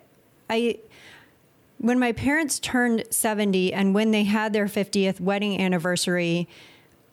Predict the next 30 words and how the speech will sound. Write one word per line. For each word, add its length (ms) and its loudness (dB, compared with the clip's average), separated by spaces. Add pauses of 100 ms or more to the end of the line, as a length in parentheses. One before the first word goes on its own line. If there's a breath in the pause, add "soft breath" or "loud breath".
(500)
my 240 2
first 560 -4
thought 400 -2
was 460 0 (120)
to 120 0
when 220 2
I 160 -2
was 340 0 (360)
a 320 -2
child, 760 0 (180)
and 380 0 (140)
that 240 -4
happened 580 -4
to 240 -2 (200)
all 160 0
of 80 -2
my 160 2
grandparents. 840 -2 (220)
My 100 -2
grandparents 640 -2
turned 280 0
seventy, 640 -2 (360 loud breath)
and 140 -2
my 120 0
grandparents 640 -2
celebrated 540 -2
their 140 -2
fiftieth 460 -4
wedding 260 0
anniversary. 800 -2